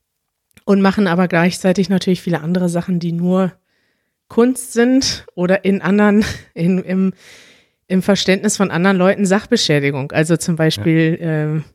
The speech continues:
Speaker 1: sprühen komplette Bahnen an und haben dazu auch Videos auf ihrem YouTube-Kanal.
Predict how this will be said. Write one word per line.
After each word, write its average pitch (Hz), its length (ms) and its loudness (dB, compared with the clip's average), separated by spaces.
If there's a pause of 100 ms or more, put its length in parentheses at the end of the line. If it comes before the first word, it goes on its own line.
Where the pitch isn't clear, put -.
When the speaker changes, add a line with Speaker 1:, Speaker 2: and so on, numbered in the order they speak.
Speaker 1:
sprühen 196 540 0
komplette 175 480 -2
Bahnen 156 460 0
an 147 180 -6
und 160 200 -6
haben 165 160 -4
dazu 156 320 -4
auch 147 240 -6
Videos 156 500 -2
auf 147 240 -10
ihrem 151 360 -6 (100)
YouTube-Kanal. 147 720 -6